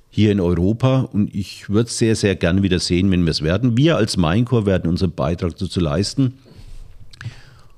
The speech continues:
Und ich sehe auch das Jahr zweitausendvierundzwanzig, Michael, wie du's genannt hast. Also es wird jetzt auch nicht so flott nach vorne gehen, weil, äh, die Hoffnung war schon letztes Jahr mal da gewesen. Es kam dann nicht ganz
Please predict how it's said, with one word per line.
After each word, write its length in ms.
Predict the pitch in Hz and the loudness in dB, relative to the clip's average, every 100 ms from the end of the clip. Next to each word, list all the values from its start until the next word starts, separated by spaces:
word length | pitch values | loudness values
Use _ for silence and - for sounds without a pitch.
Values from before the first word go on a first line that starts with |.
| - - | -18 -2
Und 140 | 104 | 0
ich 100 | 95 | 2
sehe 180 | 98 87 | 2 2
auch 120 | 107 | 0
das 140 | 123 | 2
Jahr 120 | 107 95 | 2 0
zweitausendvierundzwanzig, 1080 | 101 101 92 92 - 101 104 110 95 101 | 0 2 2 0 0 0 2 0 0 0
Michael, 300 | 87 90 95 | -2 0 0
wie 60 | 95 | 0
du's 220 | 92 90 | 0 0
genannt 340 | 90 80 90 101 | 0 0 2 2
hast. 240 | 92 - | 0 0
Also 300 | 85 87 92 | 0 2 0
es 320 | - 90 - | 0 -4 0
wird 160 | 104 104 | 0 2
jetzt 260 | 98 - | 0 -2
auch 260 | 78 104 117 | -2 -2 0
nicht 200 | 113 - | -2 0
so 100 | 101 | -2
flott 540 | - - 107 147 - | -2 -2 0 0 -2
nach 120 | 90 82 | -2 -2
vorne 360 | - 104 120 | 0 0 0
gehen, 400 | 117 117 117 117 - - - - - - - | 0 2 2 0 -4 -20 -20 -20 -20 -16 -2
weil, 540 | 90 90 92 90 90 | 0 2 2 0 -2
äh, 120 | 104 92 | -6 -2
die 120 | 98 | 0
Hoffnung 380 | 90 101 110 95 | 0 0 0 2
war 140 | 85 | 0
schon 140 | 90 87 | 2 0
letztes 300 | 117 - 101 | 0 -2 0
Jahr 120 | 101 | 2
mal 120 | 101 | 2
da 220 | 101 92 | 2 0
gewesen. 540 | 90 90 92 92 107 92 | 0 0 0 0 0 -2
Es 120 | - | -2
kam 280 | 90 85 80 | -2 -2 0
dann 160 | 82 | 0
nicht 180 | 107 - | -2 -2
ganz 240 | 104 95 | -2 -2